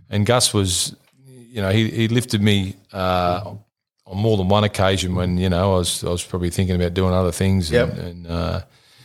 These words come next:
Speaker 1: and to this day, you know, I, you know, through my coaching at, uh, through the rest of my playing career, through my coaching career at the Titans, um,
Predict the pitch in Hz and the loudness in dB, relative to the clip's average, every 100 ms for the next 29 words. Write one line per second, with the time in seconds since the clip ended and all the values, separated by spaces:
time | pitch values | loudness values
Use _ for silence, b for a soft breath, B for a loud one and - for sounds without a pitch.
0 | b b b b b _ 135 147 143 156 | b b b b b _ 2 2 2 2
1 | 156 - 123 104 85 98 104 98 98 101 | 2 4 4 4 2 2 4 4 2 2
2 | 107 101 95 101 92 92 92 - _ 107 | 2 2 0 -2 0 -2 -4 -12 _ 0
3 | 104 - 95 90 - - 98 92 90 87 | 0 0 -2 -2 -6 -14 -10 -6 -6 -8
4 | B B B _ 113 120 127 - 85 - | B B B _ -2 2 2 2 -2 -2
5 | 101 101 98 104 98 98 - 95 90 - | 0 2 0 0 0 0 -2 -4 -4 0
6 | 101 - 95 - 101 98 98 - 95 98 | 0 0 -2 0 0 0 -2 0 0 2
7 | 95 92 - - 92 92 90 92 90 92 | 0 0 -2 -4 -8 -4 -4 -2 -4 -6